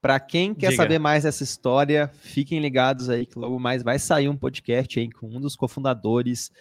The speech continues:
Speaker 1: e C T O da Pool Together. E a gente entrou nesse, a gente entrou em detalhes sobre o pool e falou o que aconteceu, então fiquem ligados aí, um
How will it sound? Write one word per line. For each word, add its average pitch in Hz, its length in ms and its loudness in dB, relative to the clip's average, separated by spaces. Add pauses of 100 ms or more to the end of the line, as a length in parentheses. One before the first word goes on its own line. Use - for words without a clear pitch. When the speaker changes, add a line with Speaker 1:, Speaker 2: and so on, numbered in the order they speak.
(160)
Speaker 1:
e 139 100 -6
C 151 140 -6
T 135 260 0
O 127 240 2 (240)
da 131 220 2
Pool 151 240 -2
Together. 117 720 0 (340)
E 120 120 -2
a - 20 0
gente 143 240 -2
entrou 160 260 4
nesse, 190 280 0
a - 60 -4
gente 139 140 -4
entrou 160 220 0
em - 20 0
detalhes 151 380 4
sobre 139 180 -4
o 123 40 -4
pool 147 280 0
e 143 60 2
falou 139 260 -2
o 143 40 -2
que 151 60 -4
aconteceu, 139 720 0
então 147 200 -4
fiquem 147 300 -8
ligados 135 460 0
aí, 127 120 2
um 151 80 -4